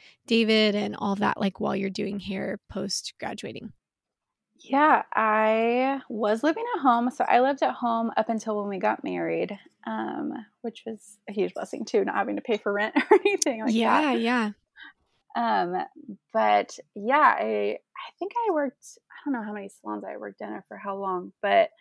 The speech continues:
Speaker 2: when I was twenty, I, I, nineteen, twenty, I kinda entered a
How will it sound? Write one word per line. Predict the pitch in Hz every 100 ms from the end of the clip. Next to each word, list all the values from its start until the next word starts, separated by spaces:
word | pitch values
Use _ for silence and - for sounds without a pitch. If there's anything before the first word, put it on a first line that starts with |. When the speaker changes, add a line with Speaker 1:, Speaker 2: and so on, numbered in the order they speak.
| _ _ _ _
Speaker 2:
when | 226 220
I | - 208 208
was | 196 190 185 185 185 - _ - - _
twenty, | 214 208 202 214 247 302 370 _ _ _ _ _ _ -
I, | 190 196 196 196 190 196 202 - - _ _ _ _ -
I, | 240 - 240
nineteen, | 269 294 285 262 233
twenty, | - 180 175
I | 196
kinda | - 240
entered | 214 214 202 190
a | 170